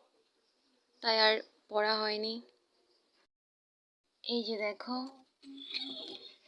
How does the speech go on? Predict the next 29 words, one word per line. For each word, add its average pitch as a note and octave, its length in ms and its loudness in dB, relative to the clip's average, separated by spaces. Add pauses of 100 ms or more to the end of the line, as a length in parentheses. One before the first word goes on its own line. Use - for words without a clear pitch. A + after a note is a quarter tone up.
(220)
আলমারিতে G#3+ 640 -4 (140)
চুড়ি G#3+ 360 -2
আমার। G3 280 2 (1400)
এটা G#3+ 200 -2
কিন্তু A#3 260 0
আমার B3+ 160 4
চুড়ি A3 360 0
আলনা। F#3+ 460 0 (380)
আর G#3 120 0
এই G#3+ 180 4
যে G#3+ 120 4
এই G#3 100 4
দুটো G#3 180 -2
দেখছো, A3+ 460 -2 (1120)
এই A#3 120 4
দুটো A#3+ 200 6
কিন্তু C4 280 4 (160)
red A3 280 6
and A#3 280 4 (440)
green G#3+ 260 4 (120)
fabrics। F#3+ 460 2 (1120)
এই A3 120 4
দুটো A3+ 200 8
আমি A#3 180 8
জামা G#3 220 6
প্রিন্ট G#3 300 2
করার G#3+ 180 6
জন্য A3+ 140 4
এনেছিলাম। G3 580 -2